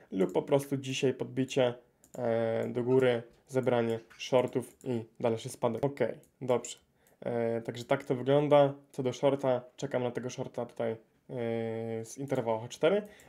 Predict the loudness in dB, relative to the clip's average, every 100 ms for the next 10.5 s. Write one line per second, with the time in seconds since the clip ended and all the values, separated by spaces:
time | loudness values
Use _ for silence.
0 | -10 0 2 2 0 -2 -4 -4 -4 -2
1 | 0 2 2 2 -2 -8 _ _ _ -10
2 | -8 -4 -6 -6 _ _ -6 -4 2 2
3 | 4 2 4 4 4 2 -2 -8 -8 2
4 | 6 6 4 -4 -2 -2 -6 -2 0 0
5 | -4 -6 -6 -10 -2 2 4 2 -2 _
6 | -20 -12 -4 4 4 6 6 4 2 -6
7 | _ -4 0 0 -2 -8 -6 0 0 0
8 | -4 -2 -4 -4 -16 -14 -2 0 2 4
9 | 4 2 -2 -2 0 0 -2 -6 -8 -6
10 | -6 -6 0 0 0